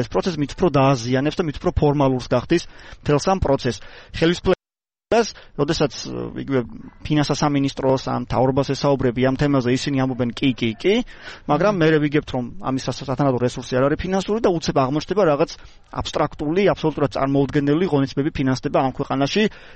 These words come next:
Speaker 1: რომელიც არის ერთ გადაყრილი თანხა პირდაპირ და აბსოლუტურად არანაირ სარგებლოს არ აძლევს ამ ქვეყნის მოსახლეობას.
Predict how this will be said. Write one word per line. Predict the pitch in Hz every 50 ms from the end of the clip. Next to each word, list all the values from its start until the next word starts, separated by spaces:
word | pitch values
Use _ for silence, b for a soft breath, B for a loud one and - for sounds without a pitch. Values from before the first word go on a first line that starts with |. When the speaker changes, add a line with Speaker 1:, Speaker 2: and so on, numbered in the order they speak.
| B -
Speaker 1:
რომელიც | - 143 151 151 165 165 175 208 - -
არის | 147 151 175 190 165
ერთ | 143 139 -
გადაყრილი | 139 131 147 151 139 - 139 135 131 -
თანხა | - 131 127 - - 175
პირდაპირ | - - 135 120 139 135 - 165 175
და | - 156
აბსოლუტურად | 127 - - - 151 135 156 139 -
არანაირ | 131 131 131 131 127 120
სარგებლოს | - 131 123 113 123 127 143 143
არ | 139 127
აძლევს | 123 117 143 147 - -
ამ | 120
ქვეყნის | - - 120 - 127 - -
მოსახლეობას. | 117 - 110 - - 104 95 - - - -